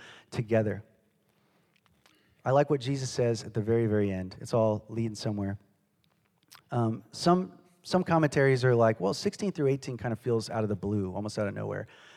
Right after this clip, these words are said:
Um, but it's important. And it's directly tied into context. Jesus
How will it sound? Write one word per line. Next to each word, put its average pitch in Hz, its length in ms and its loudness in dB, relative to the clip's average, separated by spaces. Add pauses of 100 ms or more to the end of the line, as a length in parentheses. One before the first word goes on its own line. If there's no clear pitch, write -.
(340)
Um, 113 300 -2 (520)
but 165 140 6
it's 160 140 -2
important. 113 400 -6 (340)
And 127 120 -4
it's 123 160 -4
directly 139 420 2
tied 127 260 4
into 113 160 -2
context. 104 640 -4
Jesus 147 420 0